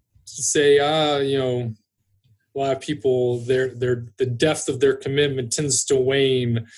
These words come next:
or, or they, they can't, they can't make a permanent shift, or, or things like that. But I also feel like we're in a, a situation where we're, we're kind of, uh, things are set up against us to, to not make,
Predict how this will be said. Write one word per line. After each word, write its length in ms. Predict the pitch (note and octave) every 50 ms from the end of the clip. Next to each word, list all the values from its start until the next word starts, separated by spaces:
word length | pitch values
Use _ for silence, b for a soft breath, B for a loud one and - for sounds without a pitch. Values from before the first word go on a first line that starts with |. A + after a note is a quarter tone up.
| B B B B _
or, 200 | C3 B2 B2+ B2+
or 280 | B2 B2+ C3 C3 C3 B2+
they, 300 | B2 C3 C3 B2+ C3 C3
they 180 | A#2+ B2+ B2+
can't, 360 | A#2+ B2+ - D3 C#3 C#3 C#3 C#3+ - _ -
they 120 | C3 A#2+
can't 340 | A2 - D3 C#3+ C3+ C3 C3
make 180 | C3 B2+ - -
a 60 | G#2
permanent 440 | G2 - D3 C#3 C3+ C3+ B2+ B2 -
shift, 400 | - - F#3+ E3+ E3 E3 - C#3+
or, 220 | C3 C3+ C#3 C3+
or 60 | B2+
things 260 | B2+ - D3+ C#3 -
like 180 | B2+ B2 A#2+ A#2
that. 300 | C#3+ C#3 C3+ B2 A#2 A2+ - -
But 120 | - C3+ C3
I 40 | C3+
also 280 | C#3 C#3+ - - -
feel 240 | C#3+ - D3 C3 B2
like 200 | B2 A#2+ A2+ G#2 -
we're 200 | B2 B2 B2 B2
in 120 | B2 A#2+
a, 160 | A#2 A2 G#2+ - _ b b b b b b b _ _ -
a 160 | A#2+ A#2+ A#2
situation 840 | A2+ - - D#3+ C#3 - C#3 C3 C3 C3 B2+ - - B2+ A#2+ A#2+ A#2
where 180 | A#2+ A#2 A#2 A2+
we're, 340 | A2+ A#2 A#2 A#2 A2+ - - _ _
we're 280 | B2+ A#2+ A#2 A2+ A2 G#2+ - -
kind 200 | B2+ A#2 A2+ A2+
of, 200 | A2 G#2 G2+ G2+ _ _ b b b b b b b b b b b _
uh, 280 | B2 A2+ A2 A2 A2 G#2+ -
things 220 | - D3 C#3+ B2+ B2+
are 100 | A#2 A2+
set 220 | - - C#3 B2+
up 160 | - - -
against 420 | B2 A2+ G#2+ A#2+ B2 B2+ - - -
us 400 | A2+ G#2+ - - - - - _ -
to, 180 | - B2 A2+ A2+ G#2+ -
to 80 | B2+
not 280 | A#2+ A#2+ B2 B2+ B2+ A#2+
make, 240 | A#2 A#2 A2+ A2+